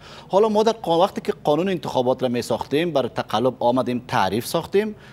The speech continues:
و را-، و راه‌هایی را هم سنجیدیم که چگونه باید امیرای تقلب از راه‌های پاک صورت بگیره.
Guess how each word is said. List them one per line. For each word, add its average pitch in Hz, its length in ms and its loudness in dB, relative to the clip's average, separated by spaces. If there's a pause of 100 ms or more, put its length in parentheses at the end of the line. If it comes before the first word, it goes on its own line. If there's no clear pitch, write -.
(140)
و 127 180 4
را-، 120 300 2
و 117 120 4
راه‌هایی 117 500 4
را 190 100 6
هم 147 80 -2
سنجیدیم 123 580 -2
که 175 320 -2 (140)
چگونه 151 300 0
باید 135 300 2 (200)
امیرای 120 360 2
تقلب 131 480 0
از 107 140 0
راه‌های 110 220 2
پاک 117 280 -2
صورت 123 220 0
بگیره. 82 320 -8